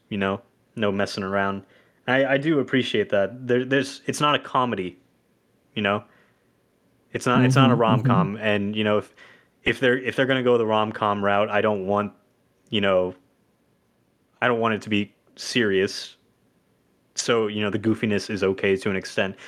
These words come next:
Speaker 1: but if they're gonna lean into the romance side of it, obviously I don't want any, any goofiness. Um, and they, they
Speaker 2: Yeah.
Speaker 1: do that, they do that well. Um, their, their feelings develop.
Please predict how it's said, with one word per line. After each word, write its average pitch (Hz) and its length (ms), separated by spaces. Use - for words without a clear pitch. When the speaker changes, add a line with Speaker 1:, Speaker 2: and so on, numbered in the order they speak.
Speaker 1:
but 123 100
if 120 80
they're 120 120
gonna 110 180
lean 107 200
into 101 200
the 95 100
romance 104 380
side 98 180
of 92 80
it, 98 100
obviously 101 460
I 98 60
don't 95 160
want 98 200
any, 92 320
any 95 160
goofiness. 92 580
Um, 113 220
and 135 100
they, 170 80
they - 160
Speaker 2:
Yeah. 156 60
Speaker 1:
do 156 140
that, 143 340
they 135 100
do 135 140
that 139 160
well. 113 260
Um, 104 560
their, 127 400
their 131 120
feelings 156 460
develop. 95 460